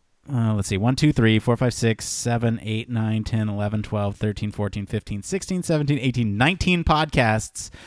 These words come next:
that I listen to throughout the week. Um, my, uh, my commute's an hour, hour and a half on bad days, and so I get through a lot of it. Um, but I, uh, let's see here. I'll, I'll kinda separate these. My design,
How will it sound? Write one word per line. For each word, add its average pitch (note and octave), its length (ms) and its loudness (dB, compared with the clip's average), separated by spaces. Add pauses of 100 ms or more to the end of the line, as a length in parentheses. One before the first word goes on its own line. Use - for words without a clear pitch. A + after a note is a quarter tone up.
(160)
that C3 160 8
I B2+ 80 8
listen B2+ 300 4
to A#2 140 4
throughout A2 280 4
the G#2+ 80 2
week. G2 340 0 (400)
Um, G#2 360 4 (200)
my, B2+ 200 2
uh, C3+ 180 -4
my D3 180 6
commute's D3 400 4
an F#3 80 2
hour, C#3+ 380 6 (480)
hour B2 180 6
and C#3+ 80 6
a C3+ 60 6
half C3 360 6
on A2 220 2
bad A2 240 2
days, G#2 340 2 (480)
and A2+ 280 -2
so G#2+ 480 8
I A#2 140 0
get C#3 160 4
through C3+ 220 8
a A#2 40 8
lot A2 340 8
of G2 100 4
it. F#2 220 2 (140)
Um, F#2+ 500 2 (1400)
but B2 140 10
I, B2 120 10
uh, A2+ 600 6
let's A#2+ 160 0
see A#2+ 80 0
here. G2 380 0
I'll, C3 160 4
I'll C#3 160 4
kinda C#3+ 240 6
separate F#2+ 380 0
these. F2+ 220 -6
My A#2+ 140 6
design, C#3 640 6